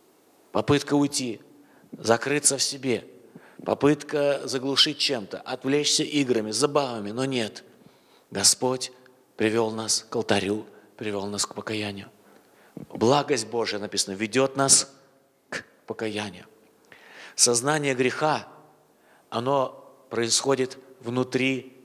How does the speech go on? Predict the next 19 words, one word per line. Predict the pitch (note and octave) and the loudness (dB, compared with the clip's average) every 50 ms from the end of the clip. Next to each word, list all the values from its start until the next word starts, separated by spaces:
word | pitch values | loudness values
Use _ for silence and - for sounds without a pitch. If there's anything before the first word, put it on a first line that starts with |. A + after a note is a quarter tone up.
| - - | -14 -6
сердца | - - - - B2 A2 - - G2+ | -2 0 4 4 4 2 2 -2 -2
человека, | - - G#2+ G2 F#2 F#2 F#2 - F2+ | -2 -2 -2 -2 -4 -6 -8 -10 -6
не | F#2+ G#2 G#2+ | -4 -4 2
только | - C3+ C#3+ C#3+ - C#3+ | 2 2 2 2 -2 -4
внутри | C#3 D3 C#3+ C#3+ C#3+ | -4 -4 -2 0 0
разума, | D3+ C3 B2 G#2+ G2+ - A2 A2+ B2 B2+ - - - - - - _ | 0 0 0 0 0 -2 -2 -2 -8 -10 -12 -16 -20 -20 -20 -18 _
внутри | A2 A2 A#2+ C3 B2+ - B2 A#2+ | -6 0 0 0 2 2 2 4
сердца. | - - - A2+ F#2+ E2+ - - - - - - _ _ _ _ _ _ - - - - - | 4 4 2 0 -4 -4 -6 -6 -8 -8 -14 -20 _ _ _ _ _ _ -18 -14 -14 -14 -4
Потому | - A#2 A2 B2+ C#3 C3 | -2 2 4 4 4 2
что | - - B2+ B2 | 2 2 2 2
разумом | C3+ D#3+ D#3 D#3 D#3 D#3 D3+ C#3+ | 4 2 0 0 -2 -4 -2 0
человек | - D#3 C#3+ C#3 C3+ - | 0 0 2 0 -2 -2
может | C#3 C3+ B2+ C3 C3 - | -2 -2 0 0 -2 0
позна-, | - A#2+ A2 A#2 A#2+ - - - - | -2 -2 -2 -2 -4 -6 -8 -4 -2
понимать, | B2+ A#2+ B2+ B2+ B2 A2 G2 F2+ - - - - - - - | -2 0 0 2 0 0 0 -2 -4 -8 -10 -14 -20 -18 -4
что | - - - - - B2+ G#2 F#2+ E2+ - - - - - - - - | 2 2 2 4 4 4 4 4 2 -2 -10 -18 -20 -20 -20 -14 -4
он | C#3 C3+ B2+ G#2+ | -4 -2 -2 0
поступает | A2+ A2 - - A2+ A#2+ A2+ G#2+ G#2 G2+ | 0 0 2 0 0 2 2 0 0 -2
неправильно. | A#2+ B2 A#2+ C#3 C3+ B2 A2 G#2 F#2 E2+ | -4 -4 -2 0 -2 0 -2 -6 -8 -10